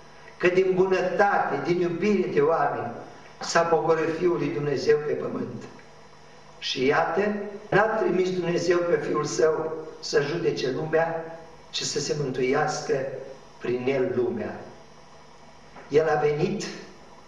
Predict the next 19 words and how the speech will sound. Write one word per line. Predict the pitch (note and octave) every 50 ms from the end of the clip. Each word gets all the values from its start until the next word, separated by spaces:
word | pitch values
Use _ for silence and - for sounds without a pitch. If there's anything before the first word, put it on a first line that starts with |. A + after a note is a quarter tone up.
| - - -
cu | -
smerenie, | C3 - - - D#3+ D#3 C#3+ C#3 D3+ C#3+ B2+ A2 - G#2 G2 - - - - - - - - - - - - -
cu | - C#3
bunătate, | C3 D3 D3+ D3+ D3 D3 - D3+ - - - - - - - - - - - - - - - - - - -
cu | - D3+
dragoste, | C3 - D3 - - B2+ - - A#2+ - - - - - - - - - - - - - - - - - -
cu | - E3+
jertfă, | D#3+ - D#3 F3+ E3+ D#3+ C3 C3 B2 A2+ - - G#2 G#2 - - - - - - - - - - - - - - - - - - -
să | - - - F#3+
ne | F#3+ F#3+ F#3+
aducă | F#3+ F#3+ - A3+ G#3+ G3+ F#3
nouă | F#3 F#3+ F#3+ F#3 F3 D3+ - -
vestea | F3 G3+ A3+ A3 G#3+ G#3 - - G#3+ G#3+ G#3+ G#3+ G#3+ G#3+ - - - - - - - - - - - - - - - - - - - - - - - - - - - - - -
mântuirii | - D3 E3+ F3+ F3 E3+ F3+ E3 F#3 G#3+ F#3+ E3+ -
noastre, | - D#3+ E3+ F3+ - - F#3 G3+ G#3 G#3 G#3+ G#3+ G#3+ G#3+ - - - - - - -
dar | - E3 E3
să | E3 E3 E3 D#3+
ne | D#3 D3+
aducă | D3+ D3+ E3+ E3 E3 E3 D#3+